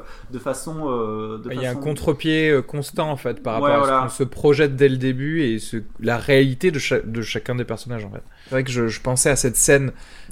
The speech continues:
Speaker 2: avec le, avec le président, parce qu'on en est là, c'est-à-dire que le, le procès prend une telle ampleur. Alors, comme je disais tout à l'heure, j'adore l'escalade, parce que le, le procès commence à avoir de l'atten-, de l'attention des, des médias, mais petit à petit, j'ai bien aimé le fait que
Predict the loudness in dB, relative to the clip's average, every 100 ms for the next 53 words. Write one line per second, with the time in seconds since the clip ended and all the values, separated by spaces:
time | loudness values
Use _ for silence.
0 | -4 0 4 4 6 6 6 6 6 6
1 | 6 4 4 4 2 2 4 4 6 4
2 | 6 8 8 8 6 2 0 4 4 6
3 | 6 4 2 2 2 6 4 4 2 2
4 | 2 4 4 4 4 4 4 0 -10 -12
5 | 2 6 8 6 -2 0 4 4 4 4
6 | 4 6 6 6 4 2 2 2 2 0
7 | -6 -4 -4 2 2 2 -2 -12 -6 -4
8 | -2 2 4 4 2 4 4 4 2 4
9 | 4 4 4 4 4 0 -2 0 4 4
10 | 4 4 2 0 -2 -2 -2 0 2 2
11 | 2 0 2 0 4 4 6 4 2 2
12 | 2 2 2 -6 -4 -2 -2 -2 -4 -2
13 | -2 0 0 0 -2 0 0